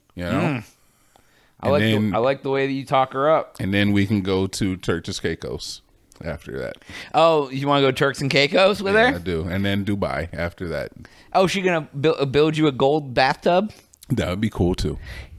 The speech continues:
Speaker 2: Yeah. I would never put adhesive on my junk.
Speaker 1: Nah, I probably wouldn't either. Not, not for, like, no normal chick, especially not no, like, uh, adhesive huffing chick. I'm never gonna <laughs> do it.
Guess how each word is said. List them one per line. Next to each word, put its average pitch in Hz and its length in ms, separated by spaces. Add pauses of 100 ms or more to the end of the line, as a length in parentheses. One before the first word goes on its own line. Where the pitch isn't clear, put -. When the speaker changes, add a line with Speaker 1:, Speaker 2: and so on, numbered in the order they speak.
(320)
Speaker 2:
Yeah. 110 460 (1080)
I 156 80
would 208 160
never 170 260
put 139 220
adhesive 117 420
on 98 160
my 92 220
junk. 87 480
Speaker 1:
Nah, 101 360
I 175 180
probably 247 360
wouldn't 147 240
either. 135 200
Not, 170 200
not 226 180
for, 175 120
like, 117 180
no 104 140
normal 95 340
chick, 98 240
especially 220 480
not 170 220
no, 135 160
like, 110 320
uh, 107 240
adhesive 107 540
huffing 135 360
chick. 151 300 (360)
I'm 156 160
never 175 200
gonna 175 220
<laughs> - 40
do 269 220 (100)
it. - 140